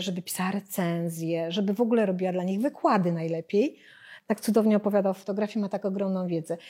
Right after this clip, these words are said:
Weronika jest absolwentką, Weroniko, jesteś absolwentką Uniwersytetu Warszawskiego, kierunek Historia Sztuki.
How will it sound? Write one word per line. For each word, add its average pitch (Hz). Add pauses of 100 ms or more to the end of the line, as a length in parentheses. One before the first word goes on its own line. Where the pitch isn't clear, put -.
(400)
Weronika 254
jest 247
absolwentką, 247
Weroniko, 240
jesteś 302
absolwentką 233
Uniwersytetu 226
Warszawskiego, 220
kierunek 208
Historia 196
Sztuki. -